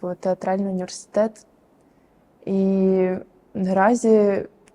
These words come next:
я думаю, що я про це не пошкодувала. Але я з дитинства професійно, е, займаюся музикою, вокалом. Я навіть, е,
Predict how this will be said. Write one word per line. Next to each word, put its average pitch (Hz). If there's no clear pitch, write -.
я 202
думаю, 214
що 202
я 196
про 202
це 208
не 190
пошкодувала. 180
Але 214
я 233
з 220
дитинства 220
професійно, 196
е, 180
займаюся 202
музикою, 214
вокалом. 202
Я 202
навіть, 202
е, 175